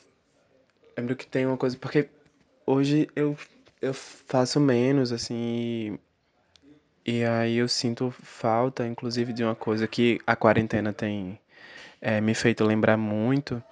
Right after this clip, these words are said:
que é sobre o tempo, assim, a expectativa,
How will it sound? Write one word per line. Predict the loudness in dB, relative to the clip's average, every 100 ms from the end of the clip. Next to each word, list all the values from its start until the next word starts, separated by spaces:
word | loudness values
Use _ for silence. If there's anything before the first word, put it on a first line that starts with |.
| -20 -20 -16 2
que |
é | 2
sobre | 6 4 4
o | 2
tempo, | 0 -2 0 0 -2 -6
assim, | -6
a | -6
expectativa, | -6 -10 -4 -6 -4 -4 -2 -2 -2 -4 -4 -4 -6 -10